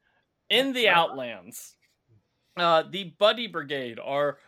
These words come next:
Speaker 2: intrepid band of Sunday heroes, were told, uh, by, uh, the Master of Portals, a, uh,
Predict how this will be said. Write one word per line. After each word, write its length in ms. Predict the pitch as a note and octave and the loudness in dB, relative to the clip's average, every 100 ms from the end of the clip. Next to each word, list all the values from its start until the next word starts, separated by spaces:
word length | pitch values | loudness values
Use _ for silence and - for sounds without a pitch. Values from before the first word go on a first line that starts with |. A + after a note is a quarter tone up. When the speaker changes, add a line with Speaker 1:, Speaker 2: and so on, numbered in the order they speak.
| _ | _
Speaker 2:
intrepid 640 | F3 E3 - A3+ - G#3 C#3+ | -4 -4 -2 -4 -2 -6 -2
band 360 | D#3 E3 D#3+ | 0 0 -2
of 100 | C3+ | -8
Sunday 480 | - D#3+ E3 D#3+ D3 | -8 -8 -6 -6 -6
heroes, 640 | C3+ C3+ B2+ A2+ G2 G#2 - | -6 -8 -4 -6 -8 -14 -18
were 120 | C3 | -16
told, 480 | - G3+ A#3+ A#3 G#3 G#3 - | -8 -6 -4 -8 -14 -18 -6
uh, 400 | D#3 C#3+ C#3 C3+ - | -2 -2 -2 -6 -6
by, 440 | D3+ D3+ D#3 D3+ D3 _ - | -4 -2 -2 -4 -10 _ -6
uh, 140 | C3+ C3+ | -4 -2
the 120 | C#3 | -2
Master 480 | C#3+ D#3+ F#3 - D#3 | 0 0 -2 -8 -12
of 160 | - | -12
Portals, 640 | - C#3+ C#3 B2 F#2+ - - | -10 -6 -4 -4 -8 -12 -6
a, 260 | C3 B2+ B2 | -4 -2 -4
uh, 260 | B2 A#2+ | -4 -4